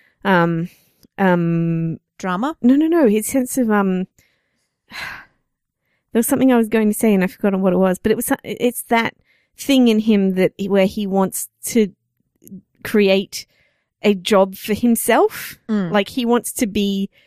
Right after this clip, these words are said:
Speaker 1: a, a person with a, a, um, a person with a goal.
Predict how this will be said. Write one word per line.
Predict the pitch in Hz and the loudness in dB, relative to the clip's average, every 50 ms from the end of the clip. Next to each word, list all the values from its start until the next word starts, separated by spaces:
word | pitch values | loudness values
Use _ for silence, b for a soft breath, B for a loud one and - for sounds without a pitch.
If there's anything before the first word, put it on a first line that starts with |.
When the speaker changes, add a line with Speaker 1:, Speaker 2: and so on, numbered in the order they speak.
| _ _ _ _ _ _ _ _ - | _ _ _ _ _ _ _ _ -14
Speaker 1:
a, | - - - 120 - - _ - | -14 -12 -12 -12 -16 -18 _ -8
a | - - 220 208 190 180 190 190 165 151 - b b b b b b b b | -2 0 2 2 2 2 0 -2 -4 -6 -10 b b b b b b b b
person | - 254 226 226 - 240 214 208 196 | 0 0 0 0 0 0 0 2 2
with | 190 202 208 - - | 2 2 0 0 0
a, | 214 202 190 185 180 175 - | 2 2 4 2 2 0 0
a, | - 190 185 180 - _ - - | 0 0 0 -2 -6 _ -6 -2
um, | 208 196 185 180 165 - | 2 2 2 2 0 -4
a | 202 | -4
person | - 240 220 - 240 220 | -2 -2 0 2 2 2
with | 202 196 - | 0 2 2
a | 214 190 185 185 180 175 151 - _ _ _ _ _ _ 202 | 2 2 4 4 4 2 0 -2 _ _ _ _ _ _ -4
goal. | - 196 190 214 302 370 403 - | 0 2 2 2 2 0 -2 -4